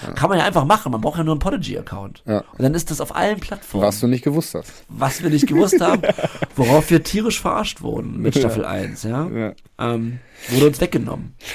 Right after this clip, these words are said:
Speaker 1: Aber ich glaube, das ist natürlich auch so, so unglaublich, äh, äh, wichtig und da greifen ja eigentlich doch beide Ebenen wieder zusammen, von wegen der Weg zurück in die Gesellschaft
Speaker 2: Also wir
Speaker 1: und
Speaker 2: gucken
Speaker 1: hol dir das
Speaker 2: oft
Speaker 1: Leben
Speaker 2: zurück.
Speaker 1: zurück,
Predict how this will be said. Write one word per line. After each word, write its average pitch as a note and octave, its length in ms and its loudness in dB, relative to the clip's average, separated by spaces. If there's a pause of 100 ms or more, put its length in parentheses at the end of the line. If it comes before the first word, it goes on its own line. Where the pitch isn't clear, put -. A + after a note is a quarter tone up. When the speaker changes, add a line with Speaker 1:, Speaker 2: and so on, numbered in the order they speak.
Speaker 1:
Aber A#2+ 100 6
ich B2+ 60 4
glaube, D3 200 6
das C3+ 160 0
ist D3+ 100 -2
natürlich C3 280 2
auch A2 140 4
so, A2 200 -2
so G#2+ 180 -2
unglaublich, A#2 640 0
äh, F#2 600 0
äh, F2+ 100 -6
wichtig A2+ 380 0
und G2 100 0
da G#2 80 4
greifen G#2 420 2
ja G#2 120 0
eigentlich G#2 320 -2
doch C3+ 180 2
beide G2+ 320 2
Ebenen G2+ 400 -2
wieder G2 220 -2
zusammen, G2 400 -4
von G#2+ 160 -2
wegen G2+ 180 0
der G2 140 0
Weg G#2 200 -2
zurück A2+ 280 -4
in G#2+ 100 0
die G#2 80 0
Gesellschaft G#2 500 2
Speaker 2:
Also D#3 120 4
wir G3 60 4
Speaker 1:
und A3 60 4
Speaker 2:
gucken - 140 6
Speaker 1:
hol C3+ 80 6
dir C3+ 120 4
das - 100 6
Speaker 2:
oft - 140 -4
Speaker 1:
Leben C3 120 6
Speaker 2:
zurück. A3+ 160 4
Speaker 1:
zurück, A2+ 380 0